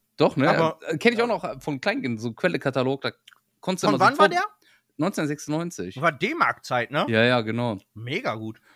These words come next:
Speaker 1: Ey, ich weiß nicht, wo der den hergeholt hat, aber großartig. Und diese, ich kenn
Speaker 2: Stimmt,
Speaker 1: diese
Speaker 2: bei Opa,
Speaker 1: Kataloge halt
Speaker 2: Oma.
Speaker 1: immer nur so, dass man bis zum Spielzeug vorgeblättert hat. So vielleicht noch so um die Weihnachtszeit, vielleicht dann irgendwie geguckt, dass,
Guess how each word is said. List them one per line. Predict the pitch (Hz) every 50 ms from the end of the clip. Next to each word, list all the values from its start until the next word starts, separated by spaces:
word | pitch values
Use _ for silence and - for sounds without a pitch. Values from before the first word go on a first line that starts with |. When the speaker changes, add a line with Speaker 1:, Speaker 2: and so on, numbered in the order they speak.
| _ _
Speaker 1:
Ey, | - 143 151 151 131 -
ich | 139 139
weiß | 135 220 226 -
nicht, | 214 -
wo | 233 240
der | 247 226
den | 220 214 214
hergeholt | 294 247 240 196 190 190 202 196 -
hat, | 226 220 156 - _ _ _
aber | 139 135 131 127 120
großartig. | 107 127 151 180 190 - - _ - 110 107 104 - 151 190 - _ _ _ _ _ _ _
Und | _ - 135 135 135 131 131 _ _ _ _ _ _ _ _ _ _ _ _ _ _ _ _ _ _ _ _ _ _
diese, | 127 135 151
ich | 135 147 113
kenn | - 208
Speaker 2:
Stimmt, | 202
Speaker 1:
diese | 202 170
Speaker 2:
bei | - 175
Opa, | 143 190
Speaker 1:
Kataloge | 180 185 208 - - 202
halt | 196
Speaker 2:
Oma. | 208 -
Speaker 1:
immer | 214 220
nur | 208 208 208 190
so, | 190 196
dass | 180 185 175 -
man | 190 170 160
bis | 151 202 -
zum | - 185 170
Spielzeug | - - 233 254 - - - 269 -
vorgeblättert | - 156 127 120 107 110 107 104 - 107 - -
hat. | 107 101 -
So | 113 110
vielleicht | - - 139 160 180 185 -
noch | 165 143
so | - - 165
um | 165
die | 151 135
Weihnachtszeit, | 156 180 214 208 160 - - - - 143 123 107
vielleicht | - - 143 147 156 -
dann | 165 143 139
irgendwie | - 156 156 143 135 135 135 131 131
geguckt, | 123 117 120 - - 165 - _
dass, | - 123 - -